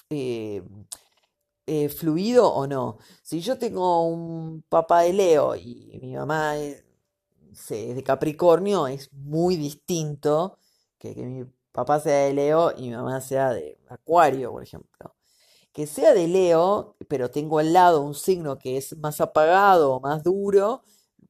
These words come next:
por supuesto que me elimina lo, todo el brillo que tiene Leo.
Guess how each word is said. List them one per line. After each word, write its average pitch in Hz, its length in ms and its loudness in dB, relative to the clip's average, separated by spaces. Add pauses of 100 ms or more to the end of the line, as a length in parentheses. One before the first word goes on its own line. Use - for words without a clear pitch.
por 143 160 -4
supuesto 262 500 -2
que 143 160 -6
me 139 280 -6
elimina 185 600 -2
lo, 147 220 0
todo 160 380 2
el 160 80 0
brillo 156 260 -2
que 139 100 -4
tiene 135 220 -8
Leo. 139 480 2